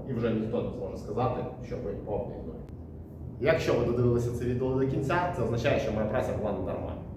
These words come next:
Тому прошу вас підписатися, поставити лайк та нажати на дзвоник, щоб не пропустити випуск моїх нових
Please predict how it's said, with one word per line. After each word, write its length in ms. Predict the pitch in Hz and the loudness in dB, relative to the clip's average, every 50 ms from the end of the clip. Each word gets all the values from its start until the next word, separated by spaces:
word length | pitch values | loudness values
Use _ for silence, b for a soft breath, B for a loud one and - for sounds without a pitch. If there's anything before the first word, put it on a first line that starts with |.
| - - | -4 -2
Тому 220 | 139 143 156 147 | 0 2 2 4
прошу 300 | 156 170 170 165 190 170 | 6 6 6 6 6 4
вас 260 | 170 165 156 - - - - - - - | 4 4 4 2 0 -4 -6 -8 -6 -4
підписатися, 760 | 143 143 147 151 147 135 156 160 165 170 156 143 - 135 135 - 123 | -4 -4 -2 -4 -2 0 2 2 2 2 0 -2 -2 -2 -4 -4 -4
поставити 480 | 123 123 - 117 110 113 117 117 135 | -6 -4 -4 -4 -2 -2 -2 0 0
лайк 300 | 131 127 143 143 139 135 - - - - - - - - | 2 4 4 4 4 4 2 0 -2 -6 -8 -10 -6 -2
та 360 | 147 147 147 120 120 - - - - - - - 127 | 0 0 0 0 -2 -4 -6 -8 -8 -10 -8 -6 -4
нажати 380 | 127 123 120 127 127 127 135 | -2 0 0 0 0 0 0
на 100 | 139 139 | 0 0
дзвоник, 320 | 139 147 151 165 160 160 - - - - - | 0 0 0 0 0 0 -2 -4 -4 -6 -8
щоб 180 | - - 196 196 - - - - - - - | -2 -2 0 0 0 -2 -6 -6 -6 -8 -4
не 100 | - 196 | -4 -2
пропустити 500 | 196 196 196 196 185 - 214 202 - - | -2 0 -2 -2 0 0 0 0 2 0
випуск 300 | - 123 139 123 - - - - - 107 | 0 0 0 0 0 -2 -4 -4 -4 -4
моїх 200 | 104 107 117 117 113 113 | -2 -2 -2 -2 -2 -2
нових 220 | 110 113 127 143 | -2 0 0 0